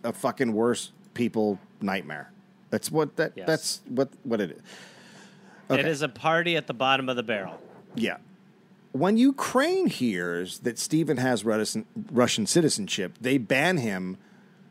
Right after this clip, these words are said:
Speaker 1: from Ukraine for five years, uh, uh, d-, saying he's a national security risk.
Speaker 2: Nice.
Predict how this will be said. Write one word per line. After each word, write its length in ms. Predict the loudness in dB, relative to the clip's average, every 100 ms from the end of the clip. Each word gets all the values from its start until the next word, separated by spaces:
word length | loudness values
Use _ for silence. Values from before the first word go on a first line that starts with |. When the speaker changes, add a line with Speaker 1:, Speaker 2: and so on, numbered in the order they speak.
| -20 -20 _ _ -8
Speaker 1:
from 200 | 0 4
Ukraine 380 | 4 6 4 4
for 140 | 2
five 320 | 4 4 4
years, 480 | 2 -2 -4 -10 -14 -16 -6
uh, 40 |
uh, 320 | -2 0 0 -2
d-, 220 | -4 -10 -12
saying 360 | -6 0 2 4
he's 200 | 2 2
a 60 |
national 420 | 2 2 2 0 -2
security 460 | -4 -2 -2 -2
risk. 340 | -6 -10 -10 -14 -20 -20 -20 -20 -20 -20 -20 -20 -20 -20 -18
Speaker 2:
Nice. 500 | -10 -10 -10 -14 -14